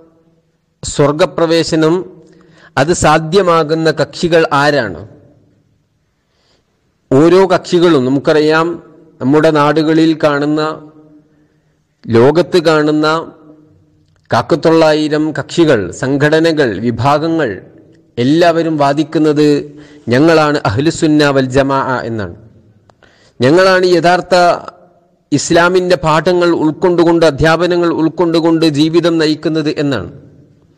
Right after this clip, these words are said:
നബി സല്ലല്ലാഹു അലൈഹി വസല്ലമ തങ്ങൾ ഫിർഖത്തുൻ നാജിയയെക്കുറിച്ച് പറഞ്ഞത്, "ഇഫ്തറഖത്തിൽ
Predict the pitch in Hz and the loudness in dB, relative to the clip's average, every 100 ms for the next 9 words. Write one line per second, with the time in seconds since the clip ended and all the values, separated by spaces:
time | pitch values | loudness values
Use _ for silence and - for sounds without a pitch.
0 | _ _ _ _ - - 131 139 175 175 | _ _ _ _ -12 -2 0 2 2 2
1 | 175 165 175 165 170 170 165 165 165 170 | 2 2 0 0 0 0 -2 0 0 2
2 | 165 156 160 160 160 170 165 - - - | 0 0 2 2 2 0 -6 -20 -20 -20
3 | _ _ _ _ _ _ _ _ _ 135 | _ _ _ _ _ _ _ _ _ -2
4 | 131 170 147 170 160 156 156 170 165 160 | 0 -2 0 2 2 2 2 2 2 0
5 | 160 147 151 147 151 151 113 90 - - | -2 -2 0 0 0 0 0 -4 -12 -20
6 | - _ _ _ _ _ _ _ _ _ | -20 _ _ _ _ _ _ _ _ _
7 | _ 131 - 180 170 190 180 | _ -4 0 0 0 -2 -4